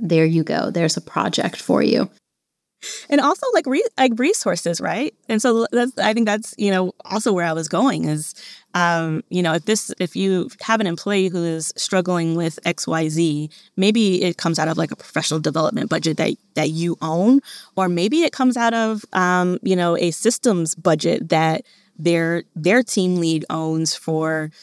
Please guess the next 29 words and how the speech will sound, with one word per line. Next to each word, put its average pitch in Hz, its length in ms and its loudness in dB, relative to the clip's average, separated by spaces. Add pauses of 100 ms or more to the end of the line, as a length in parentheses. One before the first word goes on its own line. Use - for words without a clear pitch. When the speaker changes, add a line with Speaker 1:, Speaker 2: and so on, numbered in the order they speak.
(160)
Speaker 2:
their 175 200 4
operations. 165 920 0
Um, 156 440 4 (340)
and 170 540 2
maybe 165 320 0
that, 170 300 2
then 170 400 0
that 165 240 0
operational 196 760 0
system 190 540 0
that 170 160 0
they're 175 320 2
kind 180 200 0
of - 60 -10
implementing 175 520 2
to 170 100 -2
support 170 360 2
that 170 120 2
employee 160 520 0
actually, 160 560 2 (500)
y-, 180 120 2
you 180 80 0
know, 160 140 4
boost 175 320 0
their 160 140 2
efficiency 156 500 0
across - 540 -4
their 165 160 -2
team. 190 440 2